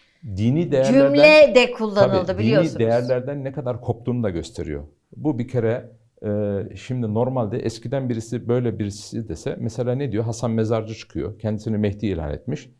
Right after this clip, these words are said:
Speaker 1: E, millet trajikomik bir hal olarak değerlendiriyor.
Speaker 2: Evet.
Speaker 1: Ama devletin başında bir zat doğrudan Allah'tan emir aldığını ifade ediyorsa, o zaman sonuçta benim gördüğüm şu, Kur'ani değerlerden o kadar kopmuş ki. Çünkü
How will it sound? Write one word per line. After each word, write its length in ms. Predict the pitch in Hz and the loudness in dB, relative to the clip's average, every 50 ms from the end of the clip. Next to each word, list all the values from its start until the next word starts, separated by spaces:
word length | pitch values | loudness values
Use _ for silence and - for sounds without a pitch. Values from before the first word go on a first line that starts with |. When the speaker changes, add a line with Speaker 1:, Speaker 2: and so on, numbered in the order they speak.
| _ _ _ _ _ | _ _ _ _ _
Speaker 1:
E, 140 | - - - | -10 -8 -6
millet 400 | - 135 147 117 104 113 117 - | -6 -4 -4 -4 -4 -4 -6 -4
trajikomik 640 | - 127 127 120 - - - - 104 123 139 - 143 | -2 0 0 0 -2 -4 -4 -4 -4 -4 -4 -4 -2
bir 60 | 143 | -2
hal 140 | 123 139 143 | 0 0 0
olarak 380 | 139 107 85 76 73 - - | 0 0 0 -2 -4 -4 -4
değerlendiriyor. 600 | - - - - - - - - - - 73 76 - _ - | -4 -4 -4 -6 -8 -10 -12 -12 -12 -12 -14 -14 -14 _ -12
Speaker 2:
Evet. 220 | - 185 165 160 - - | -12 -10 -10 -10 -8 -4
Speaker 1:
Ama 220 | 90 98 95 - | -4 -4 -2 -2
devletin 460 | 101 95 87 85 87 - - 214 285 | -2 -2 -2 -2 -4 -4 -4 -4 -4
başında 460 | 285 214 - - 120 107 101 101 90 | -4 -6 -6 -6 -6 -4 -4 -4 -4
bir 60 | 92 92 | -6 -6
zat 420 | 92 82 95 104 98 92 - - _ _ _ _ _ _ - 101 | -4 -2 -2 0 0 -2 -4 -10 _ _ _ _ _ _ -2 0
doğrudan 360 | 110 127 131 117 113 107 98 | 0 0 0 -2 -4 -4 -4
Allah'tan 540 | 90 - 95 98 98 98 - - 139 123 - | -4 -4 -2 -2 -4 -4 -4 -6 -8 -8 -6
emir 200 | - 98 123 147 | -4 -4 -2 -2
aldığını 360 | 147 113 95 87 95 95 92 - | -2 -2 -2 -2 -4 -4 -4 -6
ifade 380 | 85 - - 87 87 - 95 | -8 -6 -6 -6 -4 -4 -6
ediyorsa, 540 | 95 - 330 370 - - - 107 - - - - _ _ _ _ _ _ _ | -4 -2 -2 -2 -2 -2 -2 -2 -2 -4 -10 -20 _ _ _ _ _ _ _
o 100 | - 92 | -10 -8
zaman 200 | 101 139 147 135 | -6 -4 -4 -4
sonuçta 720 | - - 104 95 92 - - 147 143 131 - - - _ _ _ _ _ - | -4 -4 -6 -6 -6 -4 -2 -2 -2 -2 -4 -8 -16 _ _ _ _ _ -6
benim 240 | 104 98 104 107 - | -6 -4 -4 -4 -2
gördüğüm 400 | 98 92 87 87 110 156 180 - | -2 -2 -2 -4 -6 -8 -8 -8
şu, 300 | - - 180 123 - - - _ _ _ - | -6 -6 -6 -6 -6 -10 -18 _ _ _ -6
Kur'ani 460 | - 120 - - 104 104 117 147 143 | -2 -2 0 0 0 -2 -2 -2 -2
değerlerden 760 | 113 107 104 101 104 104 104 101 98 101 110 101 85 78 - - _ _ _ - | -2 -2 -2 -2 -2 -2 -2 -2 -2 -2 -2 -2 -4 -6 -10 -16 _ _ _ -16
o 80 | - | -8
kadar 320 | - 151 127 117 110 - - | -6 -4 -2 -2 -4 -4 -4
kopmuş 420 | - - - - - - - - | -4 -4 -4 -6 -12 -12 -12 -12
ki. 200 | - 82 76 - _ _ _ _ | -14 -14 -14 -16 _ _ _ _
Çünkü 580 | - - 104 - - 110 98 - - - _ | -8 -6 -4 -2 -2 -2 -4 -4 -8 -18 _